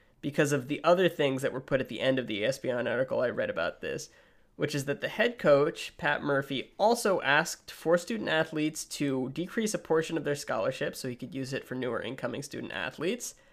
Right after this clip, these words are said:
That seems like a much bigger deal than the other thing. And he also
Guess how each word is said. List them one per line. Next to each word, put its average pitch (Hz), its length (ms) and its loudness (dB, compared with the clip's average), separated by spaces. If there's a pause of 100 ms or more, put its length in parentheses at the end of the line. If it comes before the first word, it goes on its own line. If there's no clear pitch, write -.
(260)
That 175 200 8
seems 120 300 0
like 104 300 -2
a 123 80 0
much 120 280 0
bigger 101 240 -4
deal 80 300 -2
than 120 120 0
the 90 100 -2
other 82 200 0
thing. 143 340 -4 (440)
And 147 100 -4
he 185 120 2
also 214 480 0